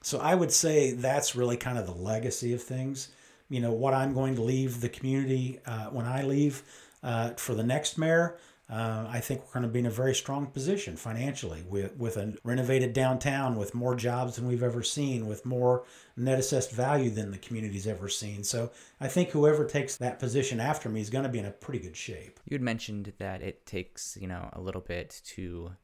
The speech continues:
Speaker 2: know what your role is. I'm also interested on the flip side of that. Do you find that there is a strong disconnect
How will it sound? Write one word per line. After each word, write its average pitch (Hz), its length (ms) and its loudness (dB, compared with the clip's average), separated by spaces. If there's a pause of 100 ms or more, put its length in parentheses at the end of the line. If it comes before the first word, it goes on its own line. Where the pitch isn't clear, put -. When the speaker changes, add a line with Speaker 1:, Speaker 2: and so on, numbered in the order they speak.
(160)
Speaker 2:
know 95 800 -2
what - 480 -6 (100)
your 101 300 0
role 62 300 -4
is. - 440 -8
I'm 101 320 0
also 120 240 0
interested 101 400 -2
on 92 100 -2
the 90 60 -6
flip - 220 -6
side 92 160 -8
of 87 100 -10
that. 87 300 -8 (400)
Do - 100 -8
you 107 80 -2
find 110 460 -2
that 98 160 -4
there 92 180 -2
is 95 140 -4
a 92 80 -4
strong 95 340 -4
disconnect 98 920 -8